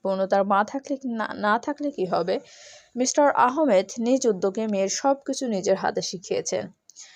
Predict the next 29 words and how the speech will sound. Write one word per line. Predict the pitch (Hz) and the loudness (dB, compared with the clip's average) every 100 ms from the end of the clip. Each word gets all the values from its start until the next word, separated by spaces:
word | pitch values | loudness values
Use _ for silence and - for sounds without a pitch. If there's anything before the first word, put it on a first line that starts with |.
| - - | -20 -6
যেটা | 208 285 349 359 | 2 4 6 4
সে | 330 269 220 | 4 2 4
নিজে | 208 226 254 | 2 2 2
পারতেন | - - - 202 | 2 -2 0 0
না, | 285 240 190 220 | 0 -2 -2 -4
সেটা | - 226 214 | -4 0 2
লোক | 202 196 196 | 6 4 4
দিয়ে | 196 220 | 2 0
শিখিয়েছেন, | - 226 226 214 220 220 233 | 0 0 0 0 -4 -6 -2
যাতে | 208 196 | 0 0
পূর্ণতাকে | 208 254 269 277 269 269 | -2 0 0 2 2 2
জীবনে | 196 185 185 | 2 -2 -2
কখনো | 190 185 196 - 254 180 185 - - - | -2 -2 -2 -2 -2 -2 -6 -14 -20 -2
অন্যের | 240 262 294 | 2 6 4
উপর | 285 294 | 4 2
নির্ভরশীল | 202 185 196 208 - 269 | 2 0 0 0 0 0
হতে | 226 - - | 0 -2 -4
না | 170 | -6
হয় | 170 - - | -6 -8 -2
বা | 190 | -2
জীবন | 185 214 233 269 277 | 0 -2 2 2 0
কোথায় | 233 220 277 | -2 -2 -2
থেমে | 269 311 302 | -2 0 0
যেতে | 269 190 185 | 0 0 -2
না | 175 | -4
হয় | 160 165 156 - - - _ | -4 -4 -4 -8 -18 -20 _
নিজের | 214 208 233 - - | -2 4 6 6 4
অপারগতার | 208 208 208 185 175 - | 2 4 4 4 2 0
কারণে। | - - - - | -2 -4 -4 -10